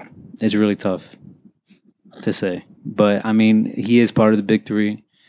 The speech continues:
And it's kinda like a, a s-, like a, I guess you get, get, get out of fr-,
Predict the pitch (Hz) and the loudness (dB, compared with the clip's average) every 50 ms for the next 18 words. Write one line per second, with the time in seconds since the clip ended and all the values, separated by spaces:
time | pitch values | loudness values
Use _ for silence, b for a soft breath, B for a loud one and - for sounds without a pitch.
0 | _ _ _ _ _ _ _ - - 98 101 98 95 95 95 101 95 - - 120 | _ _ _ _ _ _ _ -14 -10 -8 -6 -6 -6 -6 -6 -6 -6 -4 -2 0
1 | 110 107 107 104 104 101 - - 107 101 101 98 101 - - - - - 104 - | 0 2 2 2 2 0 0 0 0 0 0 0 -2 -4 -8 -8 -6 -4 -4 -4
2 | - - - - - - 104 104 - 98 92 92 90 87 - - _ _ _ _ | -6 -8 -10 -10 -10 -10 -10 -6 -4 -2 -2 -2 -4 -6 -10 -14 _ _ _ _
3 | _ _ _ _ _ _ _ _ _ _ _ _ _ _ _ _ - 117 113 104 | _ _ _ _ _ _ _ _ _ _ _ _ _ _ _ _ -8 -4 -2 -2
4 | 101 - - 98 95 101 101 101 101 104 98 98 - 107 107 104 101 101 95 90 | -2 -2 -4 -4 -4 -4 -4 -2 -2 -2 -2 -2 0 2 2 4 4 2 2 0
5 | - - - 101 | -4 -6 -8 -10